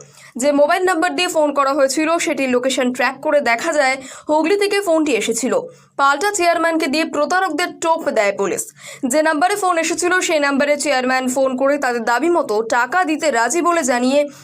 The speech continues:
এমএলএ হস্টেলে ডাকেন ওই প্রতারকদের। এমএলএ হস্টেলে বিজেপি বিধায়ক দিয়েই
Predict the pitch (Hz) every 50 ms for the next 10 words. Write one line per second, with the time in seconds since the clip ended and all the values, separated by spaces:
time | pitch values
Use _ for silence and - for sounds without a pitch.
0 | - - - 262 262 269 262 254 254 254 277 285 - 359 359 359 330 269 269 262
1 | 254 262 311 311 311 - - 247 262 294 294 294 - 247 240 226 240 233 208 196
2 | 180 190 - 196 185 - - - - - - - 269 294 294 320 311 330 320 311
3 | 311 311 - 359 349 359 370 285 330 262 302 277 285 294 240 285 285 311 311 302
4 | 302 254 247 330 359 330 247